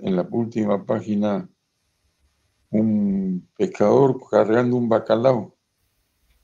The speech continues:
Tú no estabas, no habías nacido todavía. Unas libretitas que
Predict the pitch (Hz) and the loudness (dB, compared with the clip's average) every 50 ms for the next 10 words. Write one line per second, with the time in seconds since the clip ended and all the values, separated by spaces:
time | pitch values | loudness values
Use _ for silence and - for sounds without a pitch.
0 | _ _ _ _ 113 110 104 101 92 87 - 92 85 85 85 82 82 85 85 90 | _ _ _ _ -4 -2 -2 -2 -2 -4 -4 -4 -4 -2 -2 -4 -4 -4 -2 -2
1 | 92 90 175 - 82 80 - - 95 92 85 82 - - 82 78 78 78 82 80 | 0 0 0 -2 -2 -4 -4 -6 -4 -4 -4 -6 -6 -8 -10 -8 -8 -6 -6 -6
2 | 73 73 - _ _ _ _ _ _ _ _ 113 120 123 123 127 123 110 107 101 | -8 -8 -12 _ _ _ _ _ _ _ _ -6 -4 -2 0 0 0 0 0 0
3 | 95 98 92 92 131 123 - - 113 110 - - 92 87 85 | 0 -2 -4 -4 -6 -6 -4 -4 -4 -4 -4 -4 -4 -4 -4